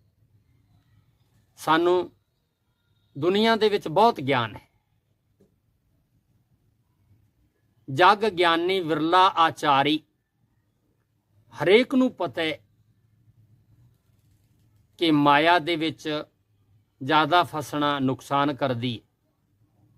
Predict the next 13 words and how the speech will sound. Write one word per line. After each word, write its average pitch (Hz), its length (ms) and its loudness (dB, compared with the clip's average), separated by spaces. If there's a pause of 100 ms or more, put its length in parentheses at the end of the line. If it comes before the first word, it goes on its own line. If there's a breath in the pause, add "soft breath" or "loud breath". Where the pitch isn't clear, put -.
(640)
ਹਰ 214 240 4
ਬੰਦੇ 190 320 -4
ਨੂੰ 180 120 -4
ਪਤਾ 156 260 -8
ਹੈ 160 100 -2
ਕਿ 151 160 -8
ਨਸ਼ਾ 147 400 -4
ਪਦਾਰਥ, 139 680 -2 (2250)
ਨਸ਼ੀਲੀ 147 500 0
ਪਦਾਰਥ 143 600 0
ਖਾਣੀ 131 460 -6 (1300)
ਨੁਕਸਾਨ 156 520 -2
ਕਰਦੀ, 117 420 -8